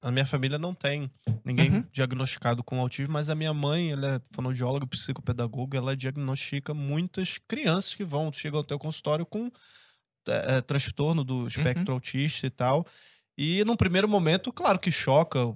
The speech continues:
Speaker 1: alguns pais, né? Tem toda aquela situação assim, "Ai, como vai ser?" e tal.
Speaker 2: Uhum.
Speaker 1: Mas a partir do momento que você tem um tratamento, um acompanhamento, e a criança ali também,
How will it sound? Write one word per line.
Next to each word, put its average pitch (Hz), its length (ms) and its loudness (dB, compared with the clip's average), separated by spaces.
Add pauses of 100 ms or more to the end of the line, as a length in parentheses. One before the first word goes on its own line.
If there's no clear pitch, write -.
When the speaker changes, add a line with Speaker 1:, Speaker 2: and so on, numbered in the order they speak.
(120)
Speaker 1:
alguns 120 300 -4
pais, 123 580 2
né? 123 160 -2
Tem 131 240 -4
toda 135 240 -6
aquela 135 240 -2
situação 135 600 -4
assim, 131 200 -4
"Ai, 156 160 -2
como 135 240 -8
vai 120 140 -6
ser?" - 200 -6 (260)
e 131 200 -8
tal. 127 200 0
Speaker 2:
Uhum. 143 100 -4 (400)
Speaker 1:
Mas 156 380 0 (340)
a 156 80 -2
partir 170 400 -2
do 254 80 -2
momento 196 360 0
que - 80 -12
você 170 240 -4
tem 156 200 -4
um 180 120 -2
tratamento, 151 540 -4
um 147 100 -4
acompanhamento, 139 1000 0 (320)
e 143 80 0
a 156 60 4
criança 196 640 4
ali 170 340 2
também, 165 460 0